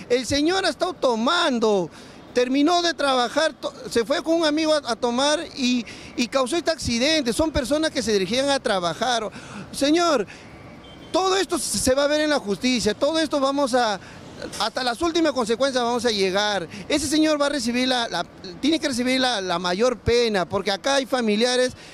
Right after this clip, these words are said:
recontra dolidos, personas que están pasando por un momento difícil. Ahora, ahora, este, ¿cómo se llama? Esa persona, eh, aparte de la licencia vencida, ebrio,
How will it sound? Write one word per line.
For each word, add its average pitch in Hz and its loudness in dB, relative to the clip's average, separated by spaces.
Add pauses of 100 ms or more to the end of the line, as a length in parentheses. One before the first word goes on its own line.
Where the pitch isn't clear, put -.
(340)
recontra 262 2
dolidos, 214 2
personas 226 0
que 202 0 (260)
están 247 0
pasando 262 0
por 240 0
un 247 2
momento 247 2
difícil. 208 0 (300)
Ahora, 247 2 (360)
ahora, 269 2
este, 240 -2
¿cómo 269 0
se 269 0
llama? 294 2 (1300)
Esa 262 0
persona, 269 0 (760)
eh, - -16 (120)
aparte 269 -2
de 254 2
la 240 2
licencia 247 0
vencida, 214 2 (160)
ebrio, 208 2